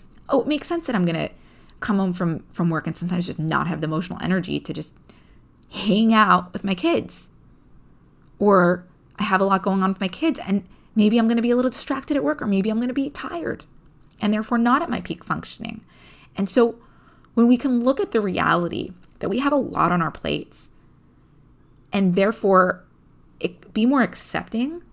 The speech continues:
of the fact that it is hard, and because it's hard or because things fall through the cracks doesn't mean that we are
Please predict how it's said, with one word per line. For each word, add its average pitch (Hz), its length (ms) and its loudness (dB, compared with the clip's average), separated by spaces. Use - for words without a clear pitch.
of 170 140 0
the 175 80 -8
fact 175 300 -8
that - 200 -10
it - 180 -8
is 175 100 -6
hard, 165 580 -2
and 180 260 -4
because 190 460 -4
it's 196 140 -10
hard - 400 -4
or 175 60 -4
because 214 300 -4
things 190 200 -4
fall 165 160 -2
through 165 120 -6
the 160 80 -6
cracks - 340 -10
doesn't 175 300 -4
mean 185 260 0
that 165 140 -4
we 160 120 -2
are - 140 -8